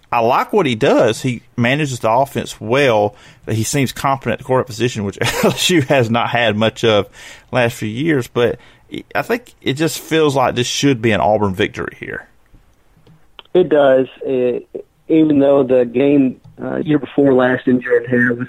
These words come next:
Speaker 2: so weird and went right down to the wire, I think, um, I think L S U has regressed since then, and, and Auburn is better. And I think that will show on Saturday. Uh, you, you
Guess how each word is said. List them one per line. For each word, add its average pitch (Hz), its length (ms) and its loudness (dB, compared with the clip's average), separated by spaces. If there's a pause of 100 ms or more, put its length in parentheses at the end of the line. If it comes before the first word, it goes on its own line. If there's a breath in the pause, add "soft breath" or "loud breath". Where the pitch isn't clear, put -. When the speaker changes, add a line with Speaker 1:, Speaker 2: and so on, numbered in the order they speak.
(120)
Speaker 2:
so 123 240 2
weird 127 340 4
and 123 100 4
went 120 160 2
right 120 240 2
down 123 160 2
to 120 80 -4
the 117 60 2
wire, 117 560 0 (800)
I 131 140 -2
think, 131 540 0
um, 113 480 0
I 127 80 -6
think 135 200 2
L 117 200 4
S 117 180 -2
U 123 140 4
has 117 160 2
regressed 117 680 0 (720 soft breath)
since 143 220 2
then, 123 540 2
and, 120 260 2
and 117 180 0
Auburn 127 380 0
is 107 120 -4
better. 117 420 0 (440)
And 120 480 0
I - 80 -2
think 123 260 0
that 127 200 0
will - 80 -2
show 120 320 2
on 110 100 -2 (100)
Saturday. 113 640 2
Uh, - 120 -6
you, - 420 -2
you 131 160 0